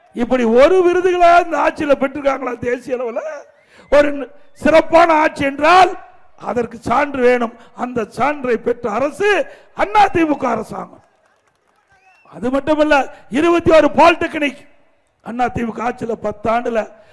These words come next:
அறுபத்தேழு கலை மற்றும் அறிவியல் கல்லூரி கொண்டாந்துருக்கிறோம். நாலு பொறியியல் கல்லூரி, நாலு வேளாண்மை கல்லூரி,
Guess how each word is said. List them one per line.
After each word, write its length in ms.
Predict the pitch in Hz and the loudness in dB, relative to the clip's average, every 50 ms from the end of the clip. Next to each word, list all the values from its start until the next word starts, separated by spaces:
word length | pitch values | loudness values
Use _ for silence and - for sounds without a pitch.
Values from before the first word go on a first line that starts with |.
| _ _ | _ _
அறுபத்தேழு 680 | - - 294 330 330 339 339 330 - 330 320 302 294 - | -2 0 2 2 2 2 2 0 2 2 2 2 2 -2
கலை 280 | - 285 320 349 359 | -2 0 2 2 2
மற்றும் 320 | 349 349 339 - 359 349 320 | 2 0 -2 -2 -2 0 2
அறிவியல் 360 | 320 294 339 349 302 302 302 | 2 0 0 -2 -4 -4 -6
கல்லூரி 220 | 311 294 277 277 | -6 -6 -6 -6
கொண்டாந்துருக்கிறோம். 640 | - 269 254 247 247 240 233 220 233 220 196 180 - - _ _ _ _ _ _ _ _ _ | -6 -6 -6 -6 -6 -8 -8 -6 -6 -6 -6 -8 -10 -18 _ _ _ _ _ _ _ _ _
நாலு 320 | 196 240 262 269 262 269 | -2 0 0 0 0 -2
பொறியியல் 360 | 180 208 269 320 311 302 285 - | 0 0 2 2 0 -2 -2 -4
கல்லூரி, 320 | 285 262 254 240 240 233 226 226 | -2 -2 0 -2 -2 -6 -8 -8
நாலு 320 | 262 247 254 262 254 247 | -8 -6 -4 -2 -2 -2
வேளாண்மை 440 | 247 269 285 311 311 302 302 277 277 | 0 -2 -2 -2 -4 -2 -4 -6 -4
கல்லூரி, 320 | - 254 247 240 226 214 | -4 -4 -4 -4 -6 -6